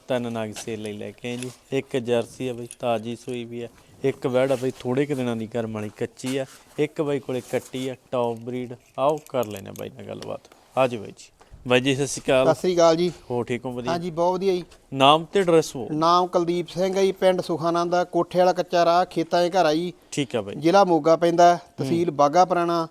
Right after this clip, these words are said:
Speaker 1: ਨੇੜੇ
Speaker 2: ਨੇੜੇ
Speaker 1: ਪਿੰਡ?
Speaker 2: ਸਾਡੇ ਪੈਂਦਾ ਭਗਤਾ ਭਾਈ ਕਾ ਸ਼ਹਿਰ।
Speaker 1: ਮੋਬਾਈਲ ਨੰਬਰ ਬੋਲ।
Speaker 2: ਚੁਰਾਨਵੇਂ ਇੱਕ ਸੌ ਇਕਹੱਤਰ
Speaker 1: ਹੂੰ।
Speaker 2: ਦਸ ਪੰਜ ਤੇਈ।
Speaker 1: ਠੀਕ ਆ ਬਾਈ,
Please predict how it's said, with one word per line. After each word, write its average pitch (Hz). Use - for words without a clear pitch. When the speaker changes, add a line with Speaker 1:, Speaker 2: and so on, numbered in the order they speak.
Speaker 1:
ਨੇੜੇ 131
Speaker 2:
ਨੇੜੇ 170
Speaker 1:
ਪਿੰਡ? 170
Speaker 2:
ਸਾਡੇ 170
ਪੈਂਦਾ 165
ਭਗਤਾ 170
ਭਾਈ 160
ਕਾ 135
ਸ਼ਹਿਰ। 131
Speaker 1:
ਮੋਬਾਈਲ 127
ਨੰਬਰ 123
ਬੋਲ। -
Speaker 2:
ਚੁਰਾਨਵੇਂ 185
ਇੱਕ 180
ਸੌ 190
ਇਕਹੱਤਰ 180
Speaker 1:
ਹੂੰ। 147
Speaker 2:
ਦਸ 165
ਪੰਜ 175
ਤੇਈ। 135
Speaker 1:
ਠੀਕ -
ਆ 110
ਬਾਈ, -